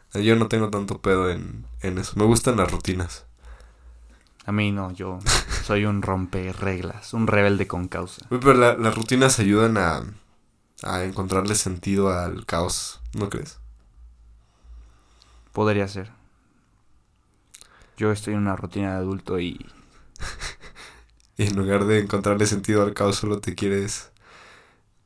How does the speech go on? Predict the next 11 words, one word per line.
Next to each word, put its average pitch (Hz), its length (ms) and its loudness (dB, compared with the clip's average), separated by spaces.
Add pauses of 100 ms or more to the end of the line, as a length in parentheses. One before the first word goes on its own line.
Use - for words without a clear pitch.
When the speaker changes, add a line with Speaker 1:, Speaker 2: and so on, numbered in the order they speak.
(720)
Speaker 1:
hacer 104 220 0
cosas 98 300 0
que - 120 -2
no 107 260 4
<laughs> - 80 2
podemos 104 360 6
decir 120 300 8
en 120 120 10
este 120 220 8
Speaker 2:
Ándale. 104 220 12
Speaker 1:
podcast. 131 340 4